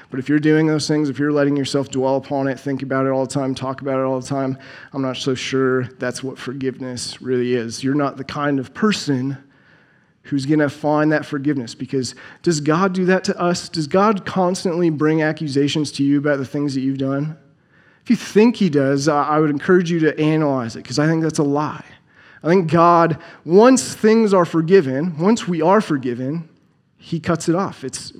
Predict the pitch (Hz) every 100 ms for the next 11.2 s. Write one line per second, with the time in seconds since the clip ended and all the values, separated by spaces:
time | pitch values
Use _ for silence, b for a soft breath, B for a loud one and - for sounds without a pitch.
0 | 123 127 127 160 160 160 160 156 151 -
1 | 170 - 160 143 156 147 156 143 - -
2 | 165 170 170 151 151 147 147 143 139 B
3 | B B - 160 156 143 175 151 117 113
4 | 107 _ _ b b 170 196 185 135 135
5 | 156 175 170 123 - 160 170 165 156 151
6 | 156 156 135 160 156 151 147 135 B B
7 | - 143 143 156 165 160 156 170 165 185
8 | 165 170 185 190 - _ _ - 156 139
9 | 175 175 185 190 - 135 151 156 156 151
10 | 151 165 113 - _ _ _ _ _ 127
11 | 147 170